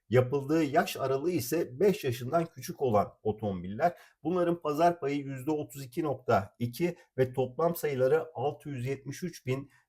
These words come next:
dört yüz kırk iki adet. Yapılan çalışmaya göre iki bin yirmi dört yılında ikinci el otomobil fiyatları, otomobil ve hafif ticari araç fiyatları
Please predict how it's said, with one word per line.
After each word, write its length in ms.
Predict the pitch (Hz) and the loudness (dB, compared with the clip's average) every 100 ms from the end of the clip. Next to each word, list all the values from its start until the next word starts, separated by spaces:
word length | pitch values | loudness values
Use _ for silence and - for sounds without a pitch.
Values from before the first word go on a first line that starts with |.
| _ | _
dört 300 | 151 175 170 | 2 2 2
yüz 200 | 139 143 | -10 -10
kırk 320 | - 139 120 117 | -4 0 0 -2
iki 220 | 107 131 | 0 4
adet. 120 | 143 | 8
Yapılan 160 | 151 151 | 6 6
çalışmaya 500 | 117 117 - 123 139 | 2 2 6 6 6
göre 400 | 123 101 127 - | 4 4 2 -2
iki 260 | 110 - 143 | -8 -6 -6
bin 80 | |
yirmi 280 | 139 131 131 | -4 -6 0
dört 220 | 151 165 | 0 2
yılında 400 | 139 117 101 95 - | 0 0 2 2 0
ikinci 400 | 95 - 123 120 | -10 0 2 6
el 340 | 160 143 101 - - | 6 6 2 -4 -6
otomobil 520 | 98 120 113 123 175 | -4 0 0 0 -2
fiyatları, 540 | - 120 92 - - | 2 4 4 0 -12
otomobil 640 | - - 113 117 131 170 131 | -12 -8 0 2 2 2 2
ve 60 | |
hafif 360 | 107 104 139 123 | 2 0 -6 -8
ticari 380 | 107 104 113 147 | 0 4 4 6
araç 300 | 123 127 - | 4 4 0
fiyatları 540 | 110 95 - 101 151 | 0 0 0 -4 -4